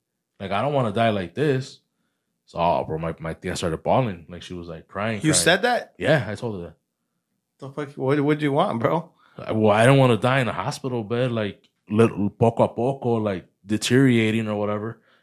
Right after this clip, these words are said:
Speaker 1: 'Cause at that time, bro, like, I, I legit lost probably, like, I don't know, bro, maybe, like, thirty, forty pounds in, like, a week or two.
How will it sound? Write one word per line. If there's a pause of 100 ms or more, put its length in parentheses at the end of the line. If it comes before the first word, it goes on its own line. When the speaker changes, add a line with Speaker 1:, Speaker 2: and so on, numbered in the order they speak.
Speaker 1:
'Cause
at
that
time,
bro,
like,
I, (100)
I
legit
lost
probably,
like, (800)
I
don't
know,
bro,
maybe,
like,
thirty,
forty
pounds
in,
like,
a
week
or
two.